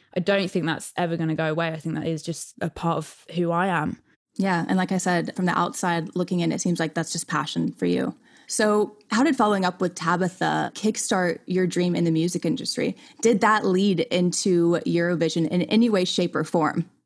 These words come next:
Speaker 1: Yeah, well, so Eurovision, that was a weird one. <laughs> So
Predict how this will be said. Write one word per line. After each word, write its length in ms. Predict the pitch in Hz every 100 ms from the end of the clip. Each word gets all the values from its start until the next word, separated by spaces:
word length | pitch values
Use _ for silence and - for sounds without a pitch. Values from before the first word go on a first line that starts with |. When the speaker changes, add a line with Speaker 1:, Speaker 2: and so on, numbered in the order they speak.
| _ _ _ - - - - -
Speaker 1:
Yeah, 360 | 349 392 370 247
well, 260 | 311 294
so 140 | - 311
Eurovision, 840 | 254 320 349 311 285 285 247 240 _ _ -
that 140 | 247
was 160 | 226 180
a 40 |
weird 640 | 165 180 226 240 226 202
one. 300 | 175 160 - -
<laughs> 0 |
So 880 | - 320 571 605 - 622 - 240